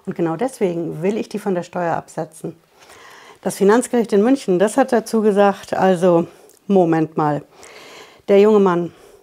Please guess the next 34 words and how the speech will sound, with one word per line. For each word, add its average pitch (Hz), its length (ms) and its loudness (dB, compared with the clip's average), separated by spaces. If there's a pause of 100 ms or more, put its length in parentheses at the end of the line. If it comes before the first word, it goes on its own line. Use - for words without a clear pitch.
(160)
der 190 160 2
war 175 100 4
ja 175 180 2
achtundzwanzig 208 680 -2
Jahre 170 360 0
alt, 156 280 -10 (260)
der 196 160 4
war 156 200 2
also 156 260 -6
volljährig. 170 880 -2 (400)
Die 196 80 0
Mutter 185 240 0
hätte 202 260 -6
die 165 120 -10
Kosten - 360 -8
also 175 220 -6
gar 151 160 -6
nicht 160 160 -10
bezahlen 185 440 -6
müssen. 185 360 -8 (160)
Und 202 340 0 (300)
entscheidendes 190 640 -2
Kriterium 175 500 -6
für 185 120 -10
das 151 160 -8
Urteil 175 460 -2
ist, 160 220 -8 (720)
das 196 240 0
war 180 120 2
eine 180 200 0
besonders 196 880 -2
sozial 185 1040 -6
widrige 185 580 -6
Tat. 175 460 -10